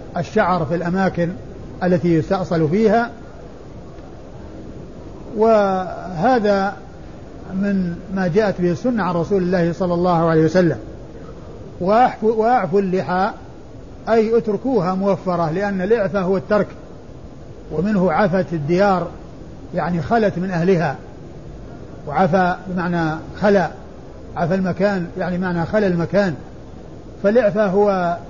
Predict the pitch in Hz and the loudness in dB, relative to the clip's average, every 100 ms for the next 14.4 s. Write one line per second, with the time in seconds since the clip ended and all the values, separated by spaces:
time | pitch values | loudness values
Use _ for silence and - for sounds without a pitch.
0 | - 185 208 208 - - - - - - | -8 -2 2 2 2 -10 -16 -18 -16 -16
1 | - - - 151 156 175 160 220 - 185 | -16 -18 -12 -4 -2 0 4 4 4 0
2 | - - - - - - - - - - | -2 -12 -18 -18 -18 -16 -18 -18 -16 -6
3 | 165 175 180 175 156 165 202 214 202 - | -2 0 0 -2 0 0 4 4 4 0
4 | - - - - - - 190 220 202 180 | -16 -18 -18 -18 -18 -10 0 2 2 0
5 | 180 - 185 196 185 180 220 147 185 196 | -4 -4 0 0 0 2 2 2 0 2
6 | 185 170 165 196 185 135 - - - - | 2 0 4 4 4 0 -14 -18 -18 -18
7 | - - - - 165 185 185 175 220 214 | -18 -18 -16 -10 -4 -2 0 2 2 4
8 | 196 175 185 170 180 180 170 147 214 226 | 4 4 4 2 0 0 0 2 2 2
9 | 170 208 185 190 180 - - - - - | 4 2 4 2 2 0 -12 -16 -16 -16
10 | - 185 185 208 202 202 202 247 185 196 | -2 0 2 2 2 2 4 4 4 2
11 | 185 165 202 202 151 - - - - - | 0 2 2 2 0 -6 -16 -18 -18 -18
12 | - - 220 240 269 240 185 190 208 220 | -18 0 4 6 4 4 0 -4 0 2
13 | 202 175 214 185 208 - 175 160 151 196 | 2 2 0 0 -2 -2 0 -2 2 4
14 | 190 170 214 190 | 4 4 2 2